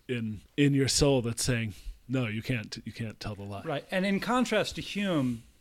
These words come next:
Speaker 2: so uh, MacIntyre says something very interesting. He says that the Enlightenment is full of people, philosophers, whose negative arguments against the guy coming against him, before him, are devastating.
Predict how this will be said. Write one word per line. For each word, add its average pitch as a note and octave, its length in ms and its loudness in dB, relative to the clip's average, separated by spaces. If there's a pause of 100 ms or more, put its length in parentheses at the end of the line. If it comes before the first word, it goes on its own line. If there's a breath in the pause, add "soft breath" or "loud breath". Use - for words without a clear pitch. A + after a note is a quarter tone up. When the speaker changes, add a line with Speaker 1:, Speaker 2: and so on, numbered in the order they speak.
(160)
Speaker 2:
so D#3+ 420 2 (1500)
uh, B2+ 320 -14 (140)
MacIntyre D#3 680 -4
says - 240 -8
something C#3 280 -4
very C#3+ 460 0
interesting. B2+ 480 -6
He B2 140 -4
says A#2+ 400 -8
that A2 460 -8
the A2+ 340 -10 (1120)
Enlightenment D#3+ 760 -4
is C3 100 -8
full F3+ 220 -2
of F3 140 -8
people, C#3 640 -6
philosophers, D3+ 580 -4
whose B2+ 280 -6 (400)
negative F3+ 500 2
arguments D3+ 600 -4
against C#3+ 300 -8
the C#3+ 60 -12
guy C3+ 220 -6
coming D3 260 -6
against C3 420 -8
him, A#2 240 -16 (320)
before D#3 300 -2
him, B2 160 -6 (100)
are C#3+ 80 -2
devastating. G3 800 2